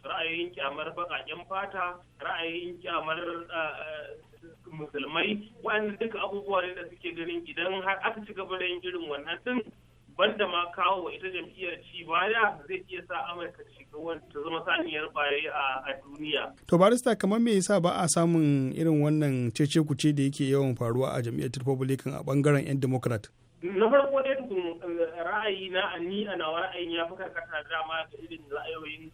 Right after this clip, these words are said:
Speaker 1: 'yan jam'iyyar Democrat, saboda su sun fi sassauci dangane da abin da ya shafi baki da suka zo daga waɗansu wata ƙasa, sun fi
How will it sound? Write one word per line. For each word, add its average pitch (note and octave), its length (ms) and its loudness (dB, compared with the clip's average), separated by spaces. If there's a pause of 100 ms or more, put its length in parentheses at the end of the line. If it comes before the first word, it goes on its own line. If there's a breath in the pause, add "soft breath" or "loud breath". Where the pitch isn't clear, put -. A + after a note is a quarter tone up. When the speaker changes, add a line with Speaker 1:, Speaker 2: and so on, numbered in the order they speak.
Speaker 1:
'yan E3 120 -4
jam'iyyar D3+ 520 -8
Democrat, C#3+ 480 -2 (120)
saboda F3+ 400 2
su F#3 200 -4
sun F3+ 200 -4
fi F3+ 120 -14
sassauci G#3 640 2
dangane F3 320 2
da D3 200 4
abin F3 160 -4
da D#3 80 0
ya D#3 80 0
shafi E3 320 0
baki - 280 -2
da - 120 -16
suka D#3+ 240 -14
zo D#3+ 120 -6
daga C#3 160 -6
waɗansu D#3+ 520 -2
wata D#3+ 240 -4
ƙasa, F#3+ 400 4 (400 soft breath)
sun F3+ 160 0
fi F3+ 40 -8